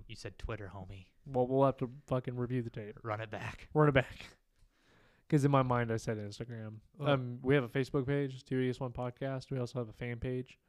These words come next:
Speaker 2: that you can interact with. If you're, uh, really cool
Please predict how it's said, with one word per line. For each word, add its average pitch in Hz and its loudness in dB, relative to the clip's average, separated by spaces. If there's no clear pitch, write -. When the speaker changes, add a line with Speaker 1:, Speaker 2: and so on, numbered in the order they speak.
Speaker 2:
that 147 -6
you 135 -4
can 127 -4
interact 120 -2
with. 127 0
If 120 -8
you're, 120 -2
uh, 110 -2
really 127 2
cool 131 -2